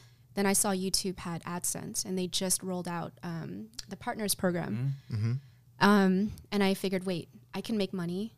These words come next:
Speaker 1: making these YouTube videos that I was doing for free anyways? Hell yeah, I'm gonna do this."
Speaker 3: Oh, so you were actually doing before the Partner Program?
Speaker 1: Way before.
Speaker 3: Oh, okay.
Speaker 1: Mm-hmm.
Speaker 3: What time did you, uh, what, what time? What date did you, ac-, like, what year did you actually start?
Speaker 1: I started in May two thousand and seven.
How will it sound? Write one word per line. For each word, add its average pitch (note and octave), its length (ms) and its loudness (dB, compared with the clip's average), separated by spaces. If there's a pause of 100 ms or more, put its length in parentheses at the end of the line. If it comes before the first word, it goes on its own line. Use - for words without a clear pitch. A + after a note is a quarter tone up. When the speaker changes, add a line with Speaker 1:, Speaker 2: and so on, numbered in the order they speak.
(120)
Speaker 1:
making E3+ 280 -14
these E3+ 200 -16
YouTube F3 280 -4
videos A3+ 280 0
that - 140 -2
I G3+ 80 8
was F#3+ 120 4
doing G3+ 220 6
for - 100 -2
free A3 320 2
anyways? D4+ 600 6
Hell E4+ 240 4
yeah, G#3 140 2
I'm F3+ 60 -2
gonna F#3+ 180 0
do F3+ 120 -4
this." F#3+ 320 -2
Speaker 3:
Oh, G3+ 60 4
so D3 120 6
you C#3+ 80 8
were G3 60 6
actually E3+ 200 2
doing A#2 180 6
before A2 320 0
the C#3+ 60 0
Partner D3 260 -2
Program? D#3 400 -2
Speaker 1:
Way G#3+ 180 4
before. F#3+ 460 0
Speaker 3:
Oh, B2 100 2
okay. G#3 100 2
Speaker 1:
Mm-hmm. G#3+ 240 4 (200)
Speaker 3:
What D#3+ 100 2
time A3 120 4
did F3 180 0
you, C3+ 100 2
uh, B2+ 160 8
what, A#2 260 0
what F#2+ 140 -4
time? E2+ 240 -8 (160)
What A#2+ 460 4
date A2 320 6
did G#2 140 0
you, G2+ 100 4
ac-, G#2 120 0
like, G#2 120 2
what B2 140 4
year A2+ 180 4
did F#2+ 160 0
you F#2 80 2
actually F2 200 -2
start? - 360 0
Speaker 1:
I A3+ 140 4
started A#3 520 4
in G3+ 160 2
May F#3+ 180 4
two F#3 160 0
thousand F3+ 360 -2
and E3+ 100 0
seven. E3 480 -2